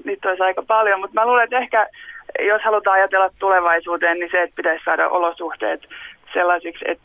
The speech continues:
tyttöurheilijoilla, naisurheilijoilla olisi mahdollista keskittyä ihan täysin siihen, siihen urheiluun ja, ja viedä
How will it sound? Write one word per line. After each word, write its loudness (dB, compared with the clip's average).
tyttöurheilijoilla, -2
naisurheilijoilla -2
olisi -6
mahdollista -4
keskittyä -4
ihan -2
täysin -2
siihen, -6
siihen -4
urheiluun 0
ja, 0
ja -2
viedä 0